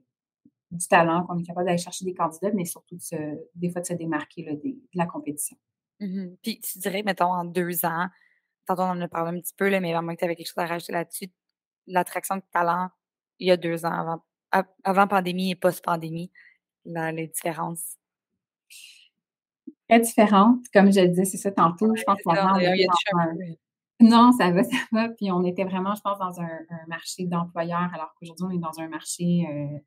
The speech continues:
Speaker 1: d'employés. Euh, au niveau de l'attraction de talent, je pense que, ben, premièrement, c'est, puis, puis là, je parle peut-être de la fonction ressources humaines de façon, tu sais, plus générale, mais je pense que c'est,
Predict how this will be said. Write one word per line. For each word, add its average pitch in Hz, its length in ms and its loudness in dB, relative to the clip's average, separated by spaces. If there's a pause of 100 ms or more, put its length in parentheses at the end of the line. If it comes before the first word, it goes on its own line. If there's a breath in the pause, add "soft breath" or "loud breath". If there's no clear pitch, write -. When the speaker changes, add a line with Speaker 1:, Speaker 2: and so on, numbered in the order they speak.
(200)
Speaker 1:
d'employés. 180 880 -4 (500)
Euh, 170 240 0 (220)
au 196 100 0
niveau 220 220 0
de 240 80 0
l'attraction 175 600 2
de 202 100 -4 (120)
talent, 180 320 4
je 214 100 -6
pense 294 200 6
que, 202 100 2 (480)
ben, 196 160 4
premièrement, 262 460 6
c'est, 190 360 0 (800)
puis, 175 140 -6
puis - 140 -2
là, 208 100 8
je 208 80 0
parle 185 260 6
peut-être 196 220 2
de 180 60 4
la 170 180 4 (100)
fonction 196 360 2
ressources - 420 -8
humaines 180 300 2
de 175 100 -4
façon, 175 380 -6
tu 180 160 -12
sais, - 20 -12
plus 180 240 -6
générale, 175 460 0
mais 175 80 -2
je 175 80 -8
pense - 160 -4
que 175 100 -2
c'est, 156 300 -4